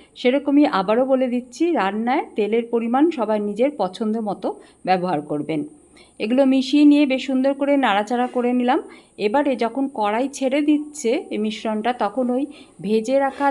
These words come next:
লঙ্কা, এটা এতক্ষণে ঠান্ডা হয়ে গেছে, এটা বেশ ভালোভাবে গুঁড়ো গুঁড়ো করে এর সাথে মিশিয়ে দেব। এটা যদি রান্নার সাথেই করা হতো, মানে শুকনো লঙ্কাটা যদি আমি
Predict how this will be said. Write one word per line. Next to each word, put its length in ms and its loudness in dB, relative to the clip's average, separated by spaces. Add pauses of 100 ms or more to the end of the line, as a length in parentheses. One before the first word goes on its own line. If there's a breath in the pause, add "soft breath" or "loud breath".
লঙ্কা, 420 0 (200)
এটা 140 -4 (100)
এতক্ষণে 380 -4 (100)
ঠান্ডা 340 -4
হয়ে 200 -2
গেছে, 220 -4 (120)
এটা 200 -4
বেশ 120 0 (140)
ভালোভাবে 400 -2 (140)
গুঁড়ো 260 2
গুঁড়ো 260 2
করে 160 0 (460 loud breath)
এর 140 -2
সাথে 220 -6 (120)
মিশিয়ে 400 -2
দেব। 160 -2 (1800 soft breath)
এটা 240 2
যদি 160 2 (120)
রান্নার 460 2
সাথেই 320 -2 (100)
করা 220 4
হতো, 260 -2
মানে 140 0 (260)
শুকনো 360 -6
লঙ্কাটা 360 0
যদি 180 -2
আমি 120 2